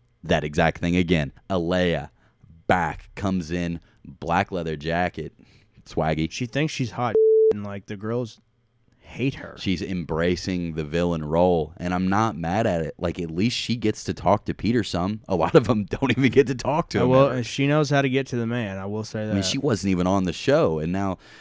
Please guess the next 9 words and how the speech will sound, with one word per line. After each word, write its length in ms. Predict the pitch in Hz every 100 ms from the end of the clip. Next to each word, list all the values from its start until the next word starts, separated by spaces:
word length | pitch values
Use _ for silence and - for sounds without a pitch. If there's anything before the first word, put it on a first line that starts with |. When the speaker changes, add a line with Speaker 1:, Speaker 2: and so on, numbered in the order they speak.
| - -
Speaker 1:
and 140 | 98
now 180 | 98 95
she's 260 | - 90
back. 360 | 80 113 143 - -
And, 220 | 101 92
uh, 200 | 85 78 76 -
after 640 | 107 117 - 120 87 78
some 320 | 78 - 82
research, 680 | 82 113 - 85 60 - -